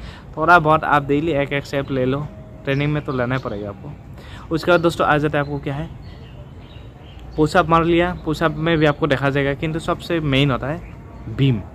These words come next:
पुशअप मारने के बाद आपको बीम तो ज़रूरी है, बीम आप प्रैक्टिस करना, बीम, बीम आपको से बीम मारना है। उसके बाद मनकी रोप, मनकी रोप भी, उसके बाद रस्सा, रस्सा का भी बहुत type है, ऐसे ऐसे सो के भी मतलब आगे जाना पड़ेगा आपको।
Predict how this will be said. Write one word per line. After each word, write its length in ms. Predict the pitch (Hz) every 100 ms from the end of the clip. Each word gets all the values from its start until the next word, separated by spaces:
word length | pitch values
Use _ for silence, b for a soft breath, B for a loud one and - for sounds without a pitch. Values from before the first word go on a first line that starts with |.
| - - B B B - -
पुशअप 320 | 156 151 170
मारने 240 | 160 160 156
के 80 |
बाद 180 | 151 147
आपको 160 | 147 147
बीम 320 | 123 139 156
तो 140 | 156 165
ज़रूरी 360 | 131 117 104
है, 100 | 92 107
बीम 400 | 123 165 175 151
आप 180 | 117 127 - - -
प्रैक्टिस 360 | 139 131 156 -
करना, 300 | 147 147 175 117
बीम, 280 | 120 143 170 - 127 113
बीम 280 | 131 165
आपको 300 | 139 - 165 170
से 180 | 151 135
बीम 240 | 139 135 -
मारना 320 | 117 110 113
है। 220 | 104 95 B B B 160
उसके 180 | -
बाद 60 | 165
मनकी 400 | 151 135 139 156
रोप, 200 | 151 160 - - - 139
मनकी 240 | 131 127
रोप 140 | 147 139
भी, 200 | 127 147 - B B B 135
उसके 180 | 131
बाद 180 | 131 127
रस्सा, 300 | 117 117 139 156 151 - - - B B
रस्सा 240 | 131 120 151
का 140 | 170
भी 140 | 160 143
बहुत 300 | 127 135 135
type 200 | 147 123
है, 300 | 143 147 147
ऐसे 180 | 135 143
ऐसे 160 | 143
सो 240 | 139 160 147
के 200 | 160 139
भी 120 | 131
मतलब 280 | 131 127 127
आगे 220 | 127 131
जाना 260 | 123 123
पड़ेगा 300 | 123 120 117 123
आपको। 260 | - 151